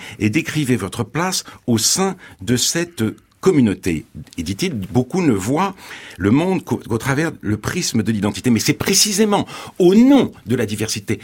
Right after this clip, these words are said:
et au nom de l'identité collective de chacun que Obama s'est élevé contre des lois liberticides.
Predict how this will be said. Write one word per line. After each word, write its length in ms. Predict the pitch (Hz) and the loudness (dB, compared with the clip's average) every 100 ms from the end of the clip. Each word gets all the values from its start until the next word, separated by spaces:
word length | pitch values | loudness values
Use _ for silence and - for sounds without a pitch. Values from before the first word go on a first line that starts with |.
| - | 0
et 100 | 113 | 2
au 100 | 165 | 4
nom 220 | 196 196 | 4 2
de 100 | 113 | 2
l'identité 920 | 98 107 180 151 165 - 123 - 147 - - - | 0 -2 -2 0 0 -2 -6 -2 0 -2 -10 -2
collective 640 | - 135 - - 123 95 | 0 0 -4 -4 -2 -2
de 120 | 82 82 | -4 -2
chacun 600 | - 214 208 262 233 - _ - - - | 0 0 0 2 0 -2 _ -20 -16 -2
que 220 | 156 131 | 0 2
Obama 500 | 101 131 175 233 196 - - - | 0 0 2 2 0 -6 -20 -6
s'est 260 | - 113 - - | -2 -2 -2 0
élevé 600 | 170 196 185 254 214 - - - | 2 2 0 0 0 -4 -18 -8
contre 400 | - 170 143 117 | -2 0 0 -2
des 160 | 104 104 | -2 -2
lois 340 | 135 190 214 - - - | 0 0 -2 -6 -10 -4
liberticides. 920 | 110 160 151 - 180 - 233 139 | -2 0 -2 -2 0 0 0 -2